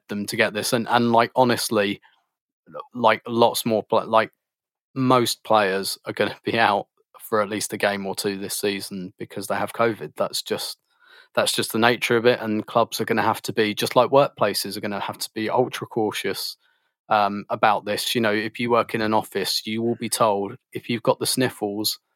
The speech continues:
we don't care if you, if, if it's covid or not, don't come in, stay away." That's, that's just gonna be the way of the world, um, while this kind of transitions from pandemic to endemic. So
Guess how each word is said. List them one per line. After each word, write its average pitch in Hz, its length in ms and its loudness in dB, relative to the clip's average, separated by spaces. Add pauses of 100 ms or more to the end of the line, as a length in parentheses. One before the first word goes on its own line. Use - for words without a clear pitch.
(360)
we 113 80 -4
don't 113 240 0
care 127 320 4
if - 160 -6
you, 110 200 -8
if, 113 120 -2 (360)
if 123 120 -4
it's - 140 -4
covid 117 380 4
or 101 80 -4
not, 107 280 -4
don't 110 240 2
come 107 200 -2
in, 98 280 -4
stay 110 300 0
away." 107 320 0
That's, 110 300 -4
that's 110 220 -4
just 110 180 -2
gonna 110 160 -4
be 110 100 -4
the 107 100 -2
way 110 140 2
of 104 100 -2
the - 80 -10
world, 113 340 4 (680)
um, 104 320 2
while 107 220 6
this 107 180 -2
kind 110 240 2
of 104 120 -4 (380)
transitions 110 600 0
from 110 180 -4
pandemic 110 540 0
to 123 140 -4
endemic. 110 480 2
So 110 240 2